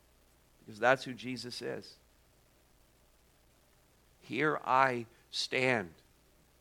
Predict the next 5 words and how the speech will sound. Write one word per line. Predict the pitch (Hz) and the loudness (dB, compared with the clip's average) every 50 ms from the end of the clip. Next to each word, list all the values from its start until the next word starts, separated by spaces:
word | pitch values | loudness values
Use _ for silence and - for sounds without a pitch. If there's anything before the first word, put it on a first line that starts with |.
| _ _ _ _ _ _ _ _ _ _ _ - | _ _ _ _ _ _ _ _ _ _ _ -12
on | 107 107 104 | -12 -12 -10
Jesus | - 120 120 113 104 107 - - | -8 -6 -6 -4 -4 -4 -6 -6
Christ, | - - 113 107 98 90 85 85 - - - - - _ _ _ _ _ _ _ _ _ _ _ _ _ _ _ _ _ _ _ _ _ _ _ | -6 -4 -2 0 0 -2 -4 -8 -14 -20 -20 -20 -20 _ _ _ _ _ _ _ _ _ _ _ _ _ _ _ _ _ _ _ _ _ _ _
pre-existing, | - 139 147 147 147 139 - - 123 139 139 - - - - 87 107 107 - - _ _ _ _ _ _ _ _ _ _ _ _ _ _ _ - - | -2 2 6 8 8 6 6 2 2 2 2 0 -2 -6 -10 -12 -14 -16 -18 -20 _ _ _ _ _ _ _ _ _ _ _ _ _ _ _ -18 -6
deity, | - 139 143 151 143 135 120 117 107 101 104 | -4 2 6 8 8 8 8 6 0 -8 -12